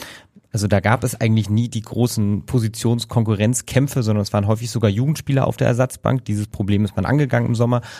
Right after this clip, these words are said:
Aus meiner Sicht auch völlig richtig von der Kaderplanung. Aber man muss so einen Kader eben auch bei Laune halten. Und gerade in einem Heimspiel gegen einen spielerisch limitierten Gegner wie Schalke null vier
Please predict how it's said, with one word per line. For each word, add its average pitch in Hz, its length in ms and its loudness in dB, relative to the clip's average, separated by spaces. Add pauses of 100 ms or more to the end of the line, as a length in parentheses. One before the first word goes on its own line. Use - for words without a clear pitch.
(100)
Aus 104 140 -2
meiner 107 320 4
Sicht 110 240 -2
auch - 300 -2
völlig 104 380 -2
richtig 139 320 -2
von 123 120 0
der 113 80 0
Kaderplanung. 117 640 0 (300)
Aber 113 240 2
man 113 160 2
muss 120 180 0
so 101 100 -2
einen 104 180 0
Kader 110 280 2
eben 101 140 -2
auch 104 100 -2
bei - 140 -4
Laune 117 320 2
halten. 117 260 0
Und 98 120 -4
gerade 110 360 2
in 117 60 -2
einem 101 300 -2
Heimspiel 117 480 0
gegen 101 200 2
einen 98 200 -2
spielerisch 143 580 -2
limitierten 110 560 0
Gegner 113 300 0
wie 98 60 -4
Schalke 113 340 0
null 101 140 2
vier 123 280 0